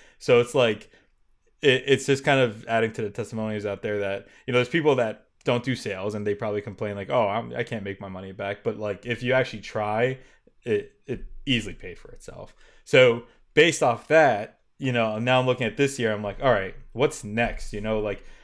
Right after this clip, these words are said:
so I'm, I'm actually thinking about, um, more of a even pro large scale C N C machine, um, that will end up taking up,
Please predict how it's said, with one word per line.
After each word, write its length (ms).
so 360
I'm, 240
I'm 180
actually 260
thinking 300
about, 640
um, 540
more 600
of 200
a 480
even 400
pro 580
large 480
scale 720
C 280
N 80
C 240
machine, 720
um, 520
that 220
will 280
end 180
up 120
taking 420
up, 300